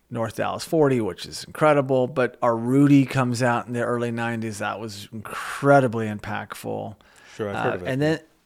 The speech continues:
Speaker 1: a, a great movie. So I was all about going to see them, and so I went with friends, and we went and saw this. And in that original release, now I'm in the movie theater,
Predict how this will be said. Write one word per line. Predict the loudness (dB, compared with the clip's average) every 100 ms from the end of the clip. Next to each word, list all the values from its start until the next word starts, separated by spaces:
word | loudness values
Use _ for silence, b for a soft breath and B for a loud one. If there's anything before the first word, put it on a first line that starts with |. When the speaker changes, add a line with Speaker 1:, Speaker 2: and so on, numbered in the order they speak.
| _
Speaker 1:
a, | -8 -6
a | 2
great | 4 4
movie. | 2 -8 -12 B B B
So | 4 10
I | 10
was | 10 10
all | 10 10
about | 8 6 6
going | 0 0 0
to |
see | 0 2 2
them, | 0 -2 -6
and | -6 -4
so | 2
I | 4 4
went | 2
with | -4 0
friends, | 4 4 2 -4
and | -2
we |
went | -2 -4
and | -2
saw | 2 4
this. | 4 0 -6 -4
And | -2 -2 -4 _ -8
in | -2 0 0 2
that | 4 6
original | 4 2 2 0
release, | 2 2 0 -2 -4
now | -6
I'm | -6 -6
in | -2 0 2
the | 4
movie | 4 4 0
theater, | -4 -8 -12 -20